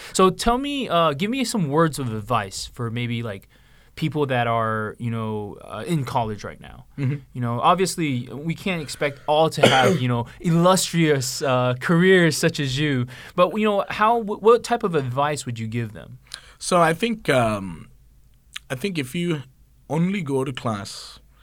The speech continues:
Speaker 2: and do the check boxes in your coursework, I think you've lost the value in college.
Speaker 1: Mm.
Speaker 2: So I think involvement is not, um, I don't think it's an option.
Speaker 1: Mm.
Speaker 2: I think it's mandatory, uh, for success. Um,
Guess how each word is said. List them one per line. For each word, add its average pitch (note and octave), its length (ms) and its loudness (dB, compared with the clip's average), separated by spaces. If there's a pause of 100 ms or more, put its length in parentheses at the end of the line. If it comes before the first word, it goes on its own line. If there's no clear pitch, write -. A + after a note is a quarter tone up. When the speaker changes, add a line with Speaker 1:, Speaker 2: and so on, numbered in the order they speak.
(300)
Speaker 2:
and G#2 300 -8
do B2 140 0
the B2 120 -2
check A#2 300 -4
boxes A#2 360 -4
in A#2 100 -2
your A#2 120 -4
coursework, F#2 680 -12 (400)
I A2 80 -8
think A2 220 -4
you've F#2+ 120 -6
lost F2+ 280 -10
the G#2 100 -12
value E2+ 340 -14
in E2 100 -18
college. - 480 -20
Speaker 1:
Mm. A#2+ 260 0 (320)
Speaker 2:
So - 160 -4
I A2+ 100 0
think C3+ 260 -2
involvement B2+ 720 0
is A#2 180 -4
not, A#2 260 -4 (180)
um, F2 540 -8 (220)
I A#2+ 100 -2
don't C#3 200 2
think B2 180 -2
it's A2 140 -6
an G2 80 -6
option. F#2+ 360 -10 (240)
Speaker 1:
Mm. A2+ 300 -2
Speaker 2:
I G#2 80 -6
think G#2+ 220 -4
it's G2 140 -10
mandatory, F2+ 580 -8 (200)
uh, F2+ 240 -10
for - 140 -12
success. F#2 500 -14 (540)
Um, G#2 920 -4